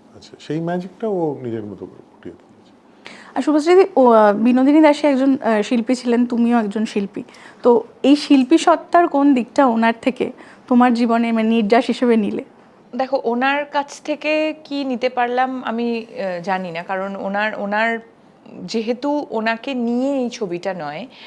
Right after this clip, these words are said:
Speaker 3: ওনার কিছুটা অংশ, খুবই ক্ষুদ্র একদম, আহ, একটা অংশে আমি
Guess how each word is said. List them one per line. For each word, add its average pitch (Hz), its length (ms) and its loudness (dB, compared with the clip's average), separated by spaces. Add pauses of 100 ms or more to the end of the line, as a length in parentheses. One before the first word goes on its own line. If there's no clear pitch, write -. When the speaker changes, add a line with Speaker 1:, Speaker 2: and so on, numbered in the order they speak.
(240)
Speaker 3:
ওনার 220 220 -2
কিছুটা 294 580 -2
অংশ, 214 280 -4
খুবই 285 320 -4
ক্ষুদ্র 247 540 -2
একদম, 165 340 -4
আহ, 165 560 -10
একটা 165 300 -6
অংশে 165 540 -8 (460)
আমি 185 320 -6